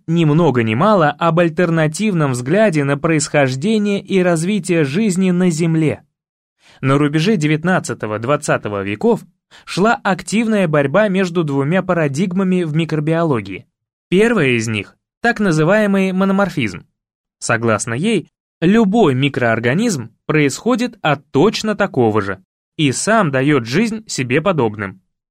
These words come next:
При этом форма, размер и количество потомков остаются приблизительно в одних и тех же пределах. Этой точки зрения придерживались Луи Пастер, Рудольф Вирхов и Роберт Кох. Вторая парадигма —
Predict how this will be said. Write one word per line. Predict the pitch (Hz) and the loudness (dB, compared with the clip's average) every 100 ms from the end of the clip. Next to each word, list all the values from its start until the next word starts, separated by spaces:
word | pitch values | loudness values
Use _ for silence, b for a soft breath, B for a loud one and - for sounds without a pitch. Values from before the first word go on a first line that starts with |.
| _ _ _ | _ _ _
При | 147 135 | 2 2
этом | 123 107 104 | 0 -2 -4
форма, | - 170 180 113 101 | 0 2 2 0 -2
размер | 113 113 190 190 - | -2 0 0 0 -2
и | 135 | -6
количество | 120 127 147 151 113 - 101 | -2 0 2 2 -2 -6 -6
потомков | - - 247 208 120 - _ | -4 -2 -2 0 -4 -8 _
остаются | 175 - 214 254 233 233 | -6 -2 -2 -2 -2 -4
приблизительно | - 208 160 156 135 202 240 233 214 208 - | 0 0 2 2 2 0 0 -2 0 -2 -2
в | 156 | 0
одних | 160 147 170 226 214 | 0 0 -2 -2 0
и | 180 | -2
тех | - 160 185 | 0 0 0
же | 160 | -2
пределах. | 160 180 147 110 92 - _ _ _ _ _ | -4 -4 -2 -2 -4 -10 _ _ _ _ _
Этой | 147 127 110 | -2 0 -2
точки | 110 117 - | -2 -4 -2
зрения | 107 123 226 190 123 | -2 0 0 0 -2
придерживались | 113 147 190 214 208 208 202 - - | 0 0 0 0 0 0 -2 -6 -6
Луи | 165 160 233 | 0 2 0
Пастер, | 208 120 - - 165 185 - _ _ | 0 -4 -4 -2 0 0 -6 _ _
Рудольф | 190 180 185 233 233 - | 0 2 2 0 -2 -6
Вирхов | 143 123 190 185 185 180 _ _ _ | -6 -2 -2 0 -4 -6 _ _ _
и | - | 0
Роберт | 123 123 147 156 | 2 2 0 -2
Кох. | - 117 - _ _ _ _ b _ | 0 -2 -4 _ _ _ _ b _
Вторая | - 113 113 226 226 | -2 0 2 2 0
парадигма — | 147 127 123 110 107 87 | 0 -2 -2 -4 -4 -10